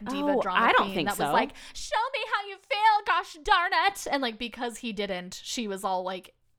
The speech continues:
Speaker 1: in a tizzy. And I know that all sounds horrible when I <laughs> say that out loud, but that's what it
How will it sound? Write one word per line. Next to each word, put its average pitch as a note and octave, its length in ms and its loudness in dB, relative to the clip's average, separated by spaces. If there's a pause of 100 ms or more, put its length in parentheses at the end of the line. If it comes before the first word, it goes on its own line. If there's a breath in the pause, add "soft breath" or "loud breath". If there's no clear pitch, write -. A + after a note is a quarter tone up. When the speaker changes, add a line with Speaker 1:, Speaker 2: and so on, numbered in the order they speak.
(360)
Speaker 1:
in C4+ 160 -4
a G#3+ 80 -10
tizzy. F#3+ 580 -8 (180)
And A#3+ 140 -2
I A3+ 140 0
know B3 180 -4
that B3 140 -2
all A3+ 120 0
sounds A3 300 -4
horrible G3+ 340 -2
when F#3 120 -4
I C4 60 0
<laughs> - 0 -
say - 280 2
that C#4 120 8
out B3+ 120 8
loud, G#3+ 240 4 (300 loud breath)
but C4+ 100 -8
that's D4+ 220 -2
what F4 80 -8
it C4+ 160 -8